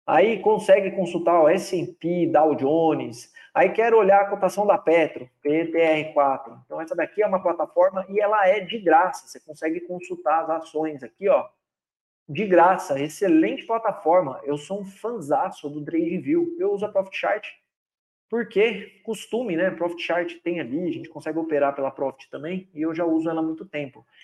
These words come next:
Então chama Profit Chart, tá? Tem aqui, ó,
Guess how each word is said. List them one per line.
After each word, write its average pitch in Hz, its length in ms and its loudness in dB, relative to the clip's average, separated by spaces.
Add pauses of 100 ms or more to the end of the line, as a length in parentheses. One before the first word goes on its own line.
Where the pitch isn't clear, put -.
(200)
Então 185 160 0
chama 202 260 0
Profit - 720 -2
Chart, 151 560 -2 (100)
tá? 143 220 0 (140)
Tem 156 160 -8
aqui, 156 320 -2
ó, 123 240 -4